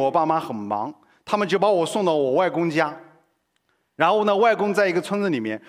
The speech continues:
然后我就跟村子里面的小朋友一起玩。那我外公经常都会到吃晚饭的时候喊我，说回家吃饭了，说回家吃饭了。然后有一天晚上呢，我正跟大家在一起玩，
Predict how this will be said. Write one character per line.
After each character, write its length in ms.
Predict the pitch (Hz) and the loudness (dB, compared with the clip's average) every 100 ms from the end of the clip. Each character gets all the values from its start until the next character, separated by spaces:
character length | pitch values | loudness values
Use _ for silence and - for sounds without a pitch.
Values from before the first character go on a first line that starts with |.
| - | -10
然 120 | 143 170 | -2 2
后 60 | |
我 120 | 202 | 2
就 120 | 165 175 | 0 0
跟 160 | 196 | -2
村 180 | 185 233 | -4 -2
子 60 | 233 | 0
里 100 | 185 | 0
面 220 | 165 160 | 0 0
的 160 | 160 | 0
小 180 | 147 147 | 0 -2
朋 120 | 131 170 | 0 0
友 80 | |
一 80 | 156 | 0
起 120 | 143 123 | -2 -6
玩。 240 | 95 90 - _ _ _ _ _ _ _ _ _ _ _ _ | -6 -8 -16 _ _ _ _ _ _ _ _ _ _ _ _
那 140 | 160 180 | 0 2
我 60 | |
外 140 | 214 233 | 4 4
公 300 | 214 214 214 | 2 0 0
经 140 | 240 | 0
常 160 | 196 190 | 0 0
都 80 | 208 | 0
会 120 | 208 | 2
到 140 | 190 | 2
吃 200 | 180 - | 0 0
晚 200 | 247 156 | 0 2
饭 120 | 139 190 | 0 -2
的 60 | |
时 100 | 143 | 0
候 60 | 147 | -2
喊 240 | - 139 | -2 -2
我， 260 | 139 95 - _ _ _ _ | -2 -4 -8 _ _ _ _
说 260 | - 262 240 | -2 0 0
回 240 | 170 254 | -2 -4
家 200 | 247 269 | -2 -2
吃 200 | - 285 | -2 -2
饭 200 | 285 285 | 0 0
了， 440 | 262 247 - - _ _ _ _ _ _ _ _ - | 0 -2 -4 -14 _ _ _ _ _ _ _ _ -8
说 120 | 170 | -4
回 120 | 170 | 0
家 140 | 180 | 0
吃 160 | 180 175 | -2 -4
饭 180 | 170 143 | -4 -4
了。 180 | 98 - _ _ _ _ _ _ _ | -6 -10 _ _ _ _ _ _ _
然 140 | 175 | 0
后 40 | 226 | 2
有 180 | 208 202 | 2 2
一 40 | |
天 180 | 226 302 | 2 2
晚 180 | 190 165 | 2 2
上 180 | 196 196 | 0 0
呢， 260 | 185 175 156 | 0 -2 -2
我 160 | 151 151 - - | -4 -4 -10 -6
正 180 | 254 190 | -2 0
跟 140 | 202 | 0
大 160 | 202 202 | 0 0
家 120 | 196 | 0
在 120 | 190 | 0
一 80 | 190 | -4
起 200 | - 131 | -6 -8
玩， 360 | 104 98 110 | -4 -4 -6